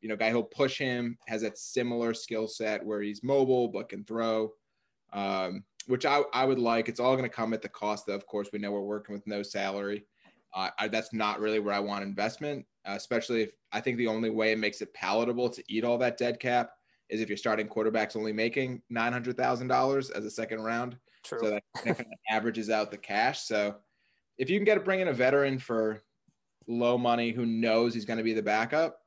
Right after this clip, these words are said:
Speaker 1: um, I'm happy with it. But overall, you know, I hope they don't give us another heart attack and pull some draft day one trade up and get rid of picks to move up and take a Justin Fields or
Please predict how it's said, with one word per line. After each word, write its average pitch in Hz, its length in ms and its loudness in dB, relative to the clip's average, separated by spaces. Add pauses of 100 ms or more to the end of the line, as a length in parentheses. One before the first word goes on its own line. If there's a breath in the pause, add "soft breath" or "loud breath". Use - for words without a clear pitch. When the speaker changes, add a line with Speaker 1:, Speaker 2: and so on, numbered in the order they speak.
(560)
Speaker 1:
um, 101 380 0 (120)
I'm 120 140 2
happy 135 300 2
with 131 180 4
it. 127 240 2
But 104 160 0
overall, 104 500 0
you 104 80 -4
know, 104 160 -4
I 104 100 -4
hope 107 280 -2
they 104 360 0 (600)
don't 107 180 0
give 107 140 0
us 101 160 -4
another 101 220 -4
heart 101 240 0
attack 98 400 -4
and 101 120 -8
pull 104 160 -2
some 98 320 -8 (920)
draft 107 340 0
day 107 200 2
one 104 280 -2
trade 104 380 0
up 101 320 -2
and 104 180 -12
get 98 220 -2
rid 104 140 -2
of 98 160 -10
picks - 320 -6
to 101 100 -6
move 104 240 -6
up 95 220 -4
and 95 120 -10 (480)
take 110 220 -4
a 101 160 0 (240)
Justin 101 420 -2
Fields 101 560 -4
or 95 280 -8